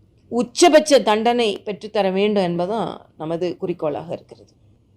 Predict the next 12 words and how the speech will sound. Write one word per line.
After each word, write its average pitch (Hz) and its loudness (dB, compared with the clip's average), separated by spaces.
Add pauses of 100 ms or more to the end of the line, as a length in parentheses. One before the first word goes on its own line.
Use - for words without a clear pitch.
(720)
அவங்கள்ட்டயே 185 0
நான் 240 0
கேட்டேன். 226 2 (600)
ஆ, 180 -4
அவர்களை 190 2
இப்பொழுது 214 2
ந-, 175 -4
துறை 233 2
ரீதியாக 226 2
நடவடிக்கை 208 4
எடுக்கப்பட்டு 214 2
இருக்கிறது. 170 -6